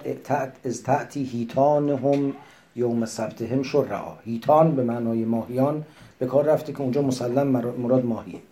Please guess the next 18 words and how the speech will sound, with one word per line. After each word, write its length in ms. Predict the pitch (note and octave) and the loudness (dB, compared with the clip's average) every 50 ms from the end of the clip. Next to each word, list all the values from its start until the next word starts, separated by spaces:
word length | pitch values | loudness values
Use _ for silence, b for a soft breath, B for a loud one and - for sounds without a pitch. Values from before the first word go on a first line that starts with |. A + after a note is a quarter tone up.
| b b b b b b b - | b b b b b b b -4
حتی 200 | - D#3+ G#3+ G#3+ | 2 4 4 4
کلمهٔ 460 | G#3+ F#3+ E3+ D#3 D#3 E3+ F#3+ G3+ G#3 | 6 6 6 6 6 4 6 6 6
نون 340 | G3 F3+ F3 F#3 G#3 A#3 A#3 | 6 6 6 8 8 8 8
هم 360 | G3 F3+ F#3+ F#3+ F#3+ F#3 F#3 - - - _ _ _ _ _ | 6 6 6 6 4 4 0 -4 -10 -20 _ _ _ _ _
به 140 | - C3+ B2+ B2+ | -2 0 0 2
نینان 680 | C3+ C3+ C3+ C#3 C#3 C3+ C3+ C3+ C#3+ D#3+ F3 F3 E3 C#3 | 2 4 6 6 6 6 8 8 8 8 8 8 6 8
جمع 280 | D3 D#3 E3+ E3+ E3 D3+ | 8 8 8 8 8 6
بسته 280 | D3 B2+ - - C#3+ | 4 4 2 -2 -8
شده 220 | - - C#3 C3+ C3+ | -8 -6 -4 0 2
در 180 | C3+ C3 B2+ | 2 2 4
عربی 300 | C3+ C#3 C3+ C3+ C3+ C3+ | 4 4 4 4 4 4
به 100 | C3 B2+ | 4 4
معنای 220 | A#2+ A#2 A#2 A#2+ A#2+ | 2 2 0 0 0
ماهی، 340 | A#2+ A#2+ B2 A#2+ A2+ C#3 | 0 0 0 0 -2 0
در 140 | D3+ C#3+ C3 | 2 2 2
غیر 240 | B2+ - B2+ A#2+ A#2 | 2 2 0 -2 -2
قرآن 360 | A2+ A#2+ A#2+ A2+ - D3 D3+ | -2 -2 -4 -2 -2 -2 -2
هم 280 | C#3+ D#3 D#3 D#3+ D#3+ | 0 0 -2 -2 -2